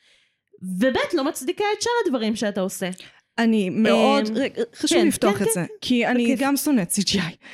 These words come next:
Speaker 2: אני חושבת שמשתמשים בזה הרבה יותר מדי, ברמה של אתה יכול למצוא את עצמך מפוצץ שלוש מאות אלף דולר על זה שהבמאי לא היה מרוצה מאיך שהשדה נראה ביום צילומים,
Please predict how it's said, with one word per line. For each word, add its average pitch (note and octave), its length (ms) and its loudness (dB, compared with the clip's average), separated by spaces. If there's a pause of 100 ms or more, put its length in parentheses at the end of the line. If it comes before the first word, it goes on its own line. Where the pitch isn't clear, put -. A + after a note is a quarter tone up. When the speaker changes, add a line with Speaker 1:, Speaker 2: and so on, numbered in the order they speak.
(260)
Speaker 2:
אני A#3 100 2
חושבת C4+ 300 -2
שמשתמשים A#3 480 0
בזה A#3 220 0
הרבה A3 380 -2
יותר A#3 220 0
מדי, F3 280 -2
ברמה G3 360 0
של A#3+ 120 -2
אתה G#3+ 240 -2
יכול G3+ 300 -2
למצוא A3+ 200 -2
את - 80 -8
עצמך G3 320 -6
מפוצץ G#3 540 -4 (640)
שלוש B3+ 380 0
מאות C4+ 200 2
אלף B3 200 2
דולר G3+ 520 2
על G#3+ 160 0
זה A3+ 180 0
שהבמאי A3 840 0
לא A3 140 2
היה A3 180 0
מרוצה A3+ 460 0
מאיך G#3+ 280 2
שהשדה G#3 460 0
נראה G#3+ 260 2
ביום G3+ 320 0
צילומים, A#3 580 2